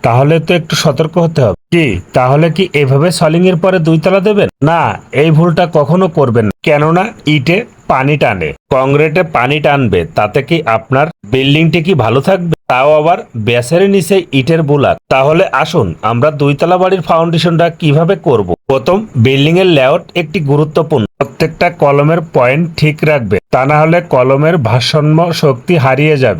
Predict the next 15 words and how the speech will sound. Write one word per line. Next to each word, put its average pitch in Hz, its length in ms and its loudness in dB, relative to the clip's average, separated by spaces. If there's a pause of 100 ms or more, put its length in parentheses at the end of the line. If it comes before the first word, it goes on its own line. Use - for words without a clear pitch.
(160)
অনেকে 139 320 -2
আছেন 156 340 0
চোদ্দ 139 420 -2
বারো 156 320 2 (340)
বেডরুম 139 480 0
করে, 123 200 0 (100)
তাহলে 139 260 0 (160)
ব্যাস 123 320 0 (200)
কত 131 220 -2
বাই 165 280 2
কত 151 200 0
খোঁজ? 156 260 -2
চোদ্দোর 170 520 -4
দিকে 165 280 0
পাঁচ 156 300 -2